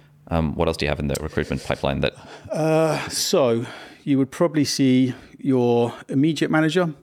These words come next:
Speaker 2: You might see the senior person in that particular team as well.
Speaker 1: Mm.
Speaker 2: You might see some juniors in that particular team.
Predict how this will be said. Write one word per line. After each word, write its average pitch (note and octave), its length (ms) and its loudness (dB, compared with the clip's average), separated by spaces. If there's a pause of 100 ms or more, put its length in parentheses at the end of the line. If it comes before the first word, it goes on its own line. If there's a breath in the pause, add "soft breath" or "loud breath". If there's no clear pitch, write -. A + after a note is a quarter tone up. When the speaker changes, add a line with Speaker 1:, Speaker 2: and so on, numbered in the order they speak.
(320 soft breath)
Speaker 2:
You C3 100 -2
might C3 180 2
see - 140 -6
the A#2 100 -4
senior C#3+ 380 2
person B2 380 -2
in - 20 0
that A#2+ 100 -4
particular B2+ 340 -4
team A#2+ 300 -2
as A2 140 -2
well. C#3 360 2
Speaker 1:
Mm. F#2+ 120 -8 (260 loud breath)
Speaker 2:
You B2+ 100 2
might B2 200 4
see - 180 0
some A2 320 0
juniors E3 380 2
in F3+ 80 0
that F3+ 120 -4
particular F3 380 -4
team. F3 380 -2